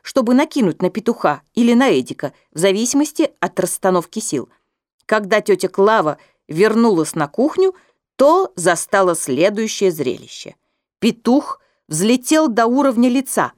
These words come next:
а Эдик болтал перед собой руками, будто учился плавать по-собачьи. Они дрались, как два врага,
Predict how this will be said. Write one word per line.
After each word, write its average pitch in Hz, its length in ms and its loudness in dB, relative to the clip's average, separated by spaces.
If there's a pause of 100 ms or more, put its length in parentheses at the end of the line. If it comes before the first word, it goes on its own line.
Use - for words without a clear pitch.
(280)
а 175 160 2
Эдик 226 440 2 (220)
болтал 240 580 0
перед 339 260 0
собой 302 260 2
руками, 180 640 0 (220)
будто 240 360 0
учился 277 460 0
плавать 240 420 0
по-собачьи. 202 640 -4 (260)
Они 190 260 2
дрались, 185 580 0
как 208 240 -2
два 185 220 0
врага, 175 560 -2